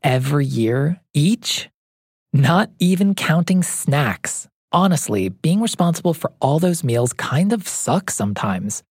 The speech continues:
But we found a resource that actually helps and is funny too.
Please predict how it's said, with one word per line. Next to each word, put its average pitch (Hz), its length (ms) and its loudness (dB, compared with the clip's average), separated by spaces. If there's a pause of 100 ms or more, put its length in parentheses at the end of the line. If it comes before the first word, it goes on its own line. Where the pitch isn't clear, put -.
(380)
But - 160 0
we 170 220 2
found 180 280 2
a 208 60 2
resource 160 480 2
that - 160 -4 (100)
actually 135 440 0
helps - 520 -4 (300)
and 120 240 2
is 127 100 -2
funny 135 300 0
too. 98 380 -2